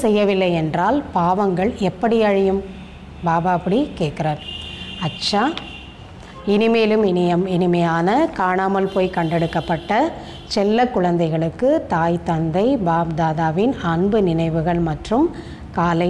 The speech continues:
வணக்கம். ஆன்மீக குழந்தைகளுக்கு ஆன்மீக தந்தையின் நமஸ்காரம். ஆன்மீக தந்தைக்கு ஆன்மீக குழந்தைகளின் நமஸ்காரம். இன்றைய தாரணைக்கான முக்கிய சாரம். முதலாவது பாயிண்ட்டு, ஒவ்வொரு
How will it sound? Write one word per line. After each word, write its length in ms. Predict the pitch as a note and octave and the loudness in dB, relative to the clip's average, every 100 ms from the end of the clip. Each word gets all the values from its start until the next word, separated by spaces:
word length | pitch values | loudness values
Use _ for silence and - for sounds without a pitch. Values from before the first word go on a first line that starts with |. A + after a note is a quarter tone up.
| E3+ | 0
வணக்கம். 480 | D3+ D3+ - F3 D3+ - - - - G3 G3 | -2 -4 -2 -2 -2 -6 -18 -18 -4 0 2
ஆன்மீக 480 | A#3 B3 B3+ B3+ C4 | 2 4 4 2 2
குழந்தைகளுக்கு 720 | A#3 F#3+ F#3 E3+ E3+ E3+ - C#4+ C4+ F#3+ | 2 2 2 2 2 0 2 2 4 2
ஆன்மீக 420 | G#3 A3 A3+ A3 A3 F3+ | 2 2 2 2 0 0
தந்தையின் 480 | D#3+ F3 F#3 A#3 A3+ | 0 2 2 2 0
நமஸ்காரம். 720 | D#3+ D3+ - E3+ D#3+ F3 F3 F3 - - - F#3+ F#3 | -2 -6 -6 -2 0 0 0 -4 -14 -16 -8 -2 0
ஆன்மீக 480 | G3 G#3+ G#3 G3 G3+ G3+ | 2 2 2 2 0 0
தந்தைக்கு 520 | D#3 D#3+ E3+ E3 A#3 D#4 F4 - E3+ | 0 0 0 0 2 2 0 -2 0
ஆன்மீக 460 | E3+ F#3 F#3+ F#3 G3 G3 | 2 2 2 2 0 0
குழந்தைகளின் 680 | F3+ A3 C4+ A#3+ F#3 G#3+ E4 G3+ | 0 2 4 2 2 2 0 0
நமஸ்காரம். 760 | D#3+ D#3 - - E3 D#3+ E3 C#3+ - - - - - - - A#3+ | -2 -4 -6 -4 -2 0 0 -2 -8 -18 -20 -20 -20 -20 -4 0
இன்றைய 400 | G#3 G#3 A3+ D#4 F#3+ | 2 2 4 2 2
தாரணைக்கான 720 | E3+ F3+ F#3+ F3+ F#3 E3 A3+ B3+ | 2 2 2 0 0 0 2 0
முக்கிய 280 | D#3 E3+ D3+ - | 0 -2 -2 -2
சாரம். 300 | D#3 D3 D3+ - - - - - - - - - | -2 -4 -6 -14 -20 -20 -20 -20 -20 -20 -12 -2
முதலாவது 560 | F#3 F3+ F#3+ F#3 F3 E3+ F3 | 2 2 2 2 2 0 0
பாயிண்ட்டு, 500 | D#3+ D#3 D3+ D3 G3+ E4+ - - - - G#3+ | 0 0 -2 0 0 0 -2 -16 -18 -2 2
ஒவ்வொரு 400 | A3 A#3 F4+ F#4 | 4 2 2 4